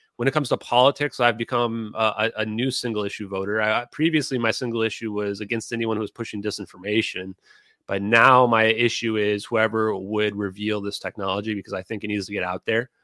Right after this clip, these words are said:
And I think that then the only question is, and I had a great space with Jake Chansley about this, uh, earlier this week, is how do we get the information out there without somehow disclosing the doomsday weapons,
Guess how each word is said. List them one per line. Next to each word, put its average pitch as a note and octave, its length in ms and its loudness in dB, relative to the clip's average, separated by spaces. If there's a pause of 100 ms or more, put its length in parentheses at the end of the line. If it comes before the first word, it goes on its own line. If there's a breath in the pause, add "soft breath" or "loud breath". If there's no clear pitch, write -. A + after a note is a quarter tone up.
(340)
And G#2 140 2
I G2 80 6
think A2+ 240 2
that A2 140 -2
then A2+ 160 2
the - 80 -8
only A2 260 2
question A2 460 0
is, G2+ 360 -2
and G2+ 120 0
I A2 40 6
had G#2 100 6
a G2+ 40 2
great A2+ 260 2
space G#2+ 380 2
with G#2 120 -2
Jake G#2 200 2
Chansley G2+ 440 -2
about F#2 280 -2
this, F#2 460 -2
uh, F#2+ 240 0
earlier G2+ 300 0
this F#2+ 200 -4
week, A#2 400 -2 (580)
is G#2 300 6
how B2+ 300 6
do C3+ 60 2
we C3+ 100 0
get B2+ 160 2
the A#2 80 -4
information G#2+ 600 -2
out G#2 260 2
there G2+ 280 0
without G2 680 2 (220)
somehow G2+ 720 2
disclosing G2+ 680 -2
the F#2 80 -4
doomsday F#2 320 -4
weapons, F2 640 -4